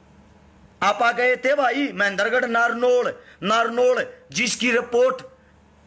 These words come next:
वो एक आत्महत्या हुई थी, उसकी रिपोर्ट लेकर कोई काम नहीं हो रहा था, समझ गया? कोई काम ना हो पा रहा था, गिरफ्तारी नहीं हो पा रही थी।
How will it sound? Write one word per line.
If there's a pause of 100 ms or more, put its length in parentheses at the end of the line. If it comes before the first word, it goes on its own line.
(280)
वो
एक
आत्महत्या
हुई
थी,
उसकी
रिपोर्ट
लेकर
कोई
काम
नहीं
हो
रहा
था, (840)
समझ
गया? (960)
कोई
काम
ना
हो
पा
रहा
था,
गिरफ्तारी
नहीं
हो
पा
रही
थी।